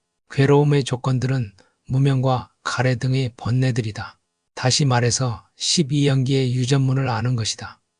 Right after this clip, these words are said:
삼. 멸성제의 지혜. 멸성제를 보는 지혜는 괴로움의 소멸인 열반을 아는 것이다. 탐진치 번뇌의 소멸을 보는 것이다.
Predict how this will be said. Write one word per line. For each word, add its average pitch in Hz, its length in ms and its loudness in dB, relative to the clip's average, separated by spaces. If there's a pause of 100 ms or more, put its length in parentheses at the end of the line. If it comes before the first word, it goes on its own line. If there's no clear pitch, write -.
(180)
삼. 117 380 -2 (640)
멸성제의 127 640 2
지혜. 110 420 -4 (360)
멸성제를 135 640 2
보는 131 340 -2
지혜는 117 480 -2 (460)
괴로움의 135 500 0
소멸인 139 540 0
열반을 123 480 -2
아는 113 260 -2
것이다. - 460 -8 (360)
탐진치 151 640 4
번뇌의 135 500 2
소멸을 143 460 2
보는 123 280 0
것이다. 107 460 -6